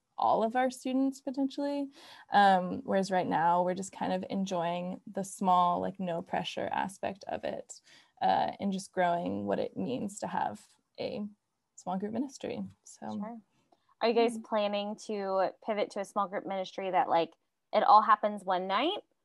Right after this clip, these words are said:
Speaker 2: or it happens, like, own time, own turf situation?
Speaker 1: Own time, own turf. And the other thing that we <laughs> are coming up against is that we've never,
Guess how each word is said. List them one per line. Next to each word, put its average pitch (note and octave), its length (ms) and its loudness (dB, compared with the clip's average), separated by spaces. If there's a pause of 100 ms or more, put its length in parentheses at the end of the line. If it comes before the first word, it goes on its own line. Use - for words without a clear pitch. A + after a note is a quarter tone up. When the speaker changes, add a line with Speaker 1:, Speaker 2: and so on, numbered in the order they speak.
(200)
Speaker 2:
or G3 560 6
it G#3 100 2
happens, G3+ 460 -2
like, F3+ 260 4 (380)
own G#3+ 280 0
time, G3+ 340 0
own F#3 240 0
turf F3 320 -4
situation? - 800 -8 (760)
Speaker 1:
Own A3 260 0
time, G3+ 360 0
own F3+ 260 -2
turf. F3 440 -2
And G3+ 140 0
the G3+ 100 0
other B3 280 4
thing G#3 640 0
that F#3+ 540 0
we F#3+ 680 2 (260)
<laughs> - 720 -4
are G3 260 2
coming G3+ 260 -2
up F#3 120 -2
against F#3 380 -2
is G3+ 100 -6
that G3+ 140 0
we've A#3+ 220 4
never, G3+ 640 4